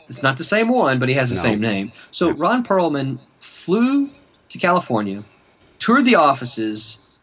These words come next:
Speaker 1: and said, basically, "What is D C offering you?" They told him. He said, "I'll double the offer." Bought Malibu that weekend. <laughs> It was simply the political move, right?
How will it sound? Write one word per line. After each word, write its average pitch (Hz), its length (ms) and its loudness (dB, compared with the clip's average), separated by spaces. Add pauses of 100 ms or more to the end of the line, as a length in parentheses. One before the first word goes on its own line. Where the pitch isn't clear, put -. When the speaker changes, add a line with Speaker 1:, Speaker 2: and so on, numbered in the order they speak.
Speaker 1:
and 139 160 -2
said, 135 680 0
basically, 131 840 -2
"What 147 160 -2
is 175 100 -2
D 196 120 -2
C 190 400 -2
offering 202 460 0
you?" 233 260 2 (800)
They 120 120 0
told 196 320 0
him. 214 140 2
He 180 140 2
said, 139 160 0
"I'll 127 160 2
double 156 260 0
the 143 120 2
offer." 127 520 -2 (400)
Bought 160 200 0
Malibu 143 360 0
that 113 160 -2
weekend. 92 380 -10 (340)
<laughs> - 880 -10
It 196 160 2
was 208 160 0
simply 285 340 -4
the 226 120 -2
political 247 500 -4
move, 117 380 -2
right? 110 260 0